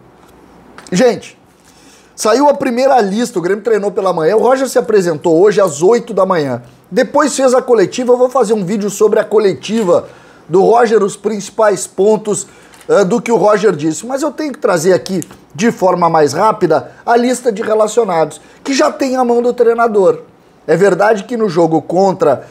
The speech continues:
a equipe do União Frederiquense, nós vamos ver César Lopes no, na Casa Mata.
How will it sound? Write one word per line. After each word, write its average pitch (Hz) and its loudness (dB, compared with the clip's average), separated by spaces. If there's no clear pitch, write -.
a 170 2
equipe 175 -4
do 165 0
União 165 0
Frederiquense, 160 -2
nós 180 0
vamos 185 -2
ver 196 2
César 185 2
Lopes 175 0
no, 165 2
na 170 0
Casa 180 0
Mata. 151 -2